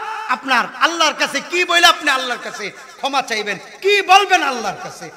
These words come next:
না নিজে পড়েন, না পরিবারে পড়ে। আগে তো দেখা যাইতো, হ্যাঁ, বিভিন্ন পরিবারের মধ্যে অভিভাবকরা কি করত, যে সন্তান যদি কোরআন তেলাওয়াত না করতো, সন্তানকে মারতো। হ্যাঁ, এখন আসেনি এগুলা নাই।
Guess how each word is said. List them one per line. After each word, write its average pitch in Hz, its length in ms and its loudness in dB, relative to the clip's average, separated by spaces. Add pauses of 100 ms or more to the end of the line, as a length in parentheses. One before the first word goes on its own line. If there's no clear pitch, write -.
(140)
না 320 220 0
নিজে 311 260 -2
পড়েন, 294 340 2 (180)
না 269 240 -2
পরিবারে 214 540 -6
পড়ে। 175 200 -8 (240)
আগে 226 200 -2
তো 220 100 -4
দেখা 196 260 0
যাইতো, 208 420 -4 (260)
হ্যাঁ, 302 220 -6 (180)
বিভিন্ন 208 420 -10
পরিবারের 214 500 -2
মধ্যে 185 340 -8 (280)
অভিভাবকরা 226 680 -6
কি 233 180 -14
করত, 185 440 -14 (260)
যে 190 80 -12
সন্তান 220 460 -12
যদি 202 220 -14
কোরআন 220 300 -10
তেলাওয়াত 208 320 -10
না 196 140 -10
করতো, 202 300 -16
সন্তানকে 180 440 -14
মারতো। 165 380 -12 (1400)
হ্যাঁ, 214 200 -2 (800)
এখন 214 220 -10
আসেনি 240 380 -12 (1000)
এগুলা 185 280 -16
নাই। 156 160 -18